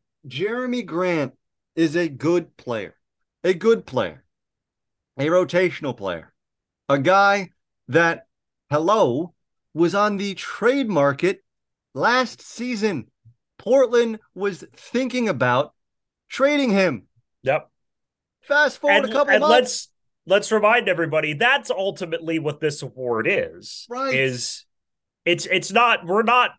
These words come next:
Speaker 2: you know, no shade at the players. We say this every year. This is all about the G Ms. This is the award for the, the, the G M that pays a good player as if he's a superstar.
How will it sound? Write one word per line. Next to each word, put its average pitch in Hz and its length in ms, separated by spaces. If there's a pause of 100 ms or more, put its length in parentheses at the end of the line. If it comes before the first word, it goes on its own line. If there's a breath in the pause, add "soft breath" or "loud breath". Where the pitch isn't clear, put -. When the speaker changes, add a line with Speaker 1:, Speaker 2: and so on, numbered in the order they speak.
(220)
Speaker 2:
you 226 160
know, 165 160
no 226 260
shade 214 400
at 160 100
the 143 80
players. 170 540
We 135 100
say 151 240
this 143 200
every 139 300
year. 170 160
This 170 200
is 175 100
all 185 280
about 165 300
the 147 80
G 151 260
Ms. 131 320
This 151 180
is 175 120
the 180 120
award 147 440
for 120 360 (1200 soft breath)
the, 160 220
the, 160 220
the 151 200
G 180 340
M 165 300
that 143 180 (200)
pays 196 720
a 156 100
good 226 420
player 107 600 (420)
as 214 300
if 254 240
he's 208 220
a 226 40
superstar. 147 1040